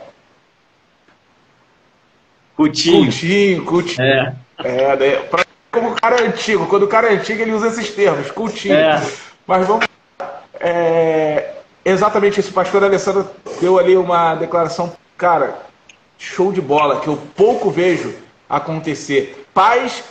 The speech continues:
Speaker 2: fazendo devocionais com filho, maridos fazendo devocionais com esposas, esposas fazendo com, com filho, com, com pai, com marido, enfim. É, nós, nós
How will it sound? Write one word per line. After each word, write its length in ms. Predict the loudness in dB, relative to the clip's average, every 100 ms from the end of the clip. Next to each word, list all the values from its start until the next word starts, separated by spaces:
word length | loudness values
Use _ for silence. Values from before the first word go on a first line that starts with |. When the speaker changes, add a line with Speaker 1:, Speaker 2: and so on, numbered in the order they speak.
| -8
Speaker 2:
fazendo 400 | -2 0 0 -2
devocionais 640 | -2 0 -2 -2 -4 -4 -6
com 160 | -12
filho, 440 | -10 -4 -4 -4 -10 -20 _ _ _ _
maridos 540 | -2 0 0 -2 -6 -2
fazendo 400 | 0 2 0 0
devocionais 540 | 0 0 0 -2 -2
com 100 | -4
esposas, 480 | -8 -2 0 0 -2
esposas 560 | -6 0 4 4 2
fazendo 360 | -2 -2 -2 -6
com, 220 | -10 -14 -16 _
com 160 | -14
filho, 440 | -10 -6 -6 -6 -12 -12
com, 240 | -8 -8
com 160 | -8 -8
pai, 420 | 0 2 2 -2 -10
com 80 | -10
marido, 500 | -8 -4 -4 -4 -8 -18 _ _
enfim. 500 | -4 -4 -2 -4 -4 -14 -20 _ _ _ _ _ _ -4
É, 680 | 0 0 2 0 -2 -6 -18 -20 _ _ _ -4
nós, 340 | 0 0 -2 -8 -12
nós 260 | -2 0